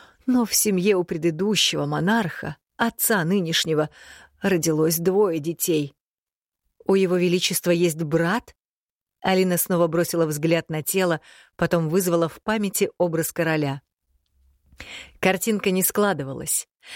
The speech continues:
Лежащий на полу мужчина был явно моложе, причем существенно.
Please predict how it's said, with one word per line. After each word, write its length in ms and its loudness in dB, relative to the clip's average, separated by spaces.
Лежащий 560 2
на 120 0
полу 240 0
мужчина 500 -2
был 240 2
явно 400 0
моложе, 540 -2
причем 540 0
существенно. 920 -2